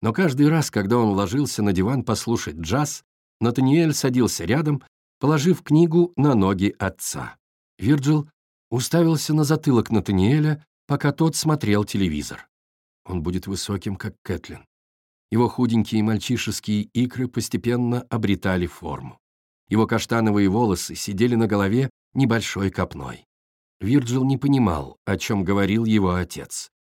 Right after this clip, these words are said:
Николас всегда был похож на Битси, а Натаниэль — на Кэтлин. "Деменция", подумал Вирджил, поежившись, и постарался прогнать внезапно всплывший в памяти образ тела Дональда Фрейзера-старшего,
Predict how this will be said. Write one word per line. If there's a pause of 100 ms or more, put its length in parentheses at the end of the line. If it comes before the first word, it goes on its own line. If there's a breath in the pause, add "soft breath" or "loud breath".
(160)
Николас
всегда
был
похож
на
Битси, (320)
а
Натаниэль —
на
Кэтлин. (440)
"Деменция",
подумал
Вирджил,
поежившись, (400)
и
постарался
прогнать
внезапно
всплывший
в
памяти
образ
тела
Дональда
Фрейзера-старшего,